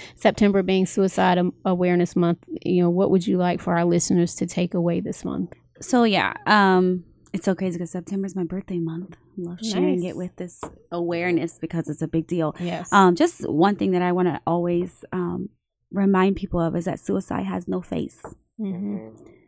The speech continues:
Speaker 2: And so, you know, when parents feel like they're prying, it's okay to pry, you know,
Speaker 1: Mm-hmm.
Speaker 2: because we wanna know. We want our kids to be safe. We want our kids to come out alive.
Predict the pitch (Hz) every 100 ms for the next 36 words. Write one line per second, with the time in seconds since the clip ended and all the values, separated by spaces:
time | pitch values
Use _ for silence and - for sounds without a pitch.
0 | _ - 180 - 202 180 180 170 170 -
1 | 175 180 165 165 - - 185 160 202 196
2 | - 202 185 - 185 - 180 180 180 202
3 | 220 - - - 160 160 156 - 151 151
4 | 160 _ _ _ - - 170 170 156 190
5 | 196 175 165 - 185 190 185 180 165 160
6 | 170 185 180 190 202 190 208 - - 170
7 | 180 - 175 190 - 185 175 170 175 -
8 | 180 165 - 170 180 170 175 175 170 196